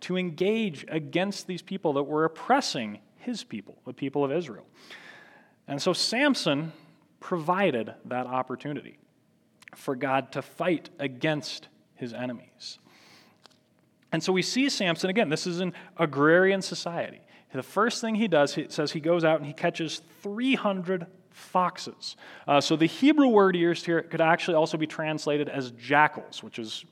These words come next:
more like a coyote for us. So some sort of, you know, small-ish furry animal. He rounds up a whole bunch of them. We don't know if this took him days, weeks, whatever. Um,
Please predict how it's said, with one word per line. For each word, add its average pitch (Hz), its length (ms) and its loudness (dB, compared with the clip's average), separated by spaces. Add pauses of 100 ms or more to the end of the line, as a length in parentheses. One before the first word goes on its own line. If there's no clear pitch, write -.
more 131 220 -2
like 131 160 2
a 123 40 2
coyote 113 840 -6
for - 200 -20
us. - 220 -16 (320)
So - 440 0
some 247 240 4
sort 220 260 6
of, 165 240 -2 (320)
you 170 80 -2
know, 147 100 2
small-ish 156 800 2
furry 143 340 -2
animal. 104 320 -4 (200)
He 139 240 -4
rounds 185 640 6
up 180 140 6
a 165 60 8
whole 196 200 4
bunch 156 260 6
of 147 80 -2
them. 147 240 -4
We 139 80 0
don't 143 200 0
know 143 180 0
if 139 100 -4
this 147 160 -8
took - 240 -6
him 131 180 -8
days, 170 400 0
weeks, 160 320 -2
whatever. 123 400 4 (500)
Um, 110 360 0